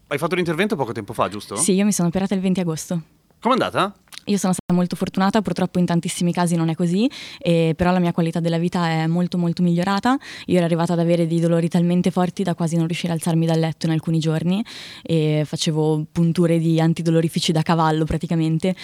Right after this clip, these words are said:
Speaker 2: e invece adesso riesco a fare quasi tutto. Non vivo senza dolori, ma sono dolori assolutamente gestibili al
Speaker 1: E da,
Speaker 2: momento.
Speaker 1: da cosa dipende se va bene o no? Perché, mm, se non sbaglio l'altra volta la, mi avevi anche raccontato che una tua amica l'avete fatto praticamente insieme
Speaker 2: Esatto.
Speaker 1: e lei è stata meno fortunata.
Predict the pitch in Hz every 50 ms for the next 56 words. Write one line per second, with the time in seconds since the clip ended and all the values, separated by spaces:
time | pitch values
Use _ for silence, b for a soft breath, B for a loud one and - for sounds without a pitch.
0 | B B B B - 165 156 151 143 170 151 147 143 - - 156 156 143 - -
1 | 151 - 147 143 147 - - - 170 151 147 160 151 147 139 _ - 139 - -
2 | 160 170 170 175 175 185 165 160 160 - 165 165 - - 156 185 180 151 151 160
3 | 165 165 - - 165 156 - _ _ - - - 160 156 147 156 156 151 151 156
4 | 151 - 165 151 151 151 147 151 143 151 143 147 - - - - 139 147 - -
5 | 151 _ _ _ _ - 147 147 151 147 151 151 156 160 156 - - 160 - 208
6 | 226 254 277 - 143 110 104 98 - 113 101 101 107 107 107 107 104 104 95 92
7 | 110 107 - 135 127 117 - 113 123 120 117 117 120 117 113 113 - - - 131
8 | 127 123 135 147 143 127 113 101 110 117 131 120 123 107 98 95 95 90 85 92
9 | 98 98 104 107 107 104 - 120 107 - 120 107 127 120 110 127 113 101 92 -
10 | 113 117 127 113 139 131 143 143 135 151 139 131 127 120 123 131 131 120 127 117
11 | 127 123 120 127 143 151 160 139 135 135 135 - - 147 131 131 151 160 147 123
12 | 113 - 117 120 123 127 127 127 113 113 110 110 107 - 110 110 - 139 147 127
13 | 107 104 98 95